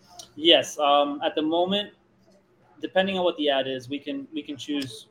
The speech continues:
whether we wanna run it at all locations, at a specific location. Everything is, everything is customizable there. It's,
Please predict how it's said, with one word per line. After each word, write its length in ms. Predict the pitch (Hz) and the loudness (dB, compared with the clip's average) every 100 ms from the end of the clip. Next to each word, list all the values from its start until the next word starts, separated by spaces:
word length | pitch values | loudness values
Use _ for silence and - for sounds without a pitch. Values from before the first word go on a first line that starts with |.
| _ | _
whether 200 | 143 131 | -6 -4
we 60 | 131 | -6
wanna 240 | 135 131 | -6 -6
run 160 | 135 135 | -4 -6
it 120 | 131 - _ _ 117 | -8 -12 _ _ -4
at 60 | |
all 280 | 120 170 185 | 0 2 2
locations, 560 | 185 190 185 196 196 - | 0 -2 -4 -6 -8 -10
at 80 | 113 | -14
a 20 | |
specific 420 | - 113 180 175 | -10 -8 -8 -6
location. 560 | 185 185 180 190 196 196 | -6 -6 -8 -8 -10 -6
Everything 300 | 175 196 185 | -4 -2 -4
is, 120 | 165 151 _ | -6 -8 _
everything 280 | 160 170 160 | -8 -6 -6
is 80 | 147 | -6
customizable 560 | 143 131 127 131 139 147 | -6 -6 -4 -4 -4 -2
there. 160 | 160 156 - - - | -2 -4 -10 -18 -16
It's, 200 | 127 | -16